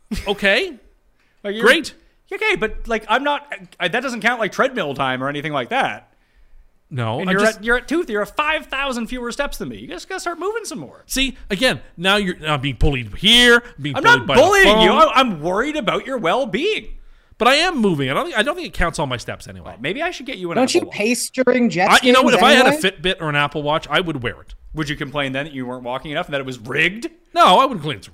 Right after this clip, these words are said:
Speaker 1: rigged, but at least then I know it's better capturing my movement.
Speaker 2: It would help you sleep better, too.
Speaker 1: Would it?
Speaker 2: Yeah, well, it would track your
Speaker 3: Yeah, it does. It tracks your sleep, yeah.
Speaker 1: Really?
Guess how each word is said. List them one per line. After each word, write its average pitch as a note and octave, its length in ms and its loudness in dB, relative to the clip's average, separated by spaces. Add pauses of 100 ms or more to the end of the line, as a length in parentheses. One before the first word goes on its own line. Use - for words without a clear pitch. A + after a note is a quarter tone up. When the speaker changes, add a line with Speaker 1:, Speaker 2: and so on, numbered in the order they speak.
Speaker 1:
rigged, C3 380 -4
but D#3+ 100 4
at F3 40 -4
least G#3 160 -2
then F#3 120 2
I D3 80 2
know C#3+ 180 0
it's B2+ 120 -8
better C3+ 300 -2
capturing A#2+ 840 -6
my G2 140 -12
movement. D3 420 -10 (480)
Speaker 2:
It - 20 -10
would C#3+ 80 -8
help A3 140 -6
you C#4+ 80 -12
sleep - 260 -12
better, G#2 240 -8
too. D3+ 240 -16 (760)
Speaker 1:
Would G#2+ 140 -6
it? D3 120 -6 (140)
Speaker 2:
Yeah, - 120 -10
well, A#2+ 80 -10
it G#2+ 60 -16
would G2+ 80 -18
track B2 280 -6
your A#2+ 180 -10
Speaker 3:
Yeah, E3+ 80 0
it E3 40 -2
does. E3 260 0
It F3 80 -4
tracks E3+ 320 -2
your D3 80 -6
sleep, C#3+ 380 -6
yeah. C3+ 200 -8 (380)
Speaker 1:
Really? E3 300 -8